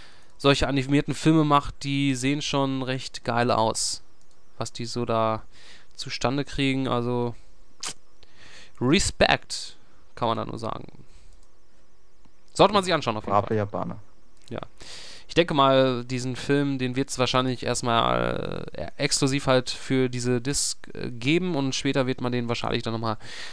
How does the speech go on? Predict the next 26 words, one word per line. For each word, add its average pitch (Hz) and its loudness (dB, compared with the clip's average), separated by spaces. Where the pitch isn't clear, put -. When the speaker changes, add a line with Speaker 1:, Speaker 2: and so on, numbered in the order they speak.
Speaker 1:
separat 120 2
kaufen 123 4
können. 120 0
Wahrscheinlich 117 0
all-, 127 2
zuallererst 127 4
über 123 4
Video 123 4
on 117 0
Demand 117 4
und 113 -4
bestimmt 117 -2
dann 113 4
auch 110 2
irgendwann 113 0
mal 110 2
so 117 0
als - 0
Blu-ray 110 2
und 107 -4
eventuell 107 0
auch 104 -4
D 113 -4
V 104 -4
D. 107 -4
Ja. - -10